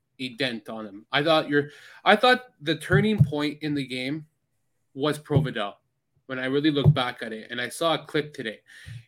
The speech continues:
and it was the save he made on Dumfries when the game was one one.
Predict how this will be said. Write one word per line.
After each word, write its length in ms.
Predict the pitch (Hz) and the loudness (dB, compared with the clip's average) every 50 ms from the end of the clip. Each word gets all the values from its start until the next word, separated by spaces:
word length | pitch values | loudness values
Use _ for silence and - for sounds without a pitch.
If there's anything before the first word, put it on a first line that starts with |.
| _ | _
and 140 | - 135 135 | -6 -4 -4
it 120 | 135 139 139 | -2 0 0
was 180 | 143 143 123 131 | 0 0 -2 -4
the 80 | 131 | -6
save 340 | 127 - - 180 185 190 180 | -4 -2 2 2 4 2 2
he 120 | 175 196 | 0 0
made 320 | 170 147 143 139 135 135 - - _ | 0 2 2 2 0 0 -2 -6 _
on 380 | - 131 127 123 123 123 123 113 | -8 -6 -6 -4 -6 -8 -6 -2
Dumfries 680 | 143 143 147 139 151 147 127 113 107 113 - - - _ | 0 0 2 4 4 2 2 -2 -12 -12 -14 -16 -14 _
when 140 | 135 131 127 | -10 -8 -8
the 100 | 123 113 | -6 -4
game 220 | 135 139 143 139 | -2 -2 -2 -2
was 200 | 131 123 - - | -4 -6 -8 -8
one 320 | 123 127 139 143 135 127 | -4 -2 0 0 0 -2
one. 320 | 123 123 123 110 104 95 | -4 -4 -4 -6 -6 -8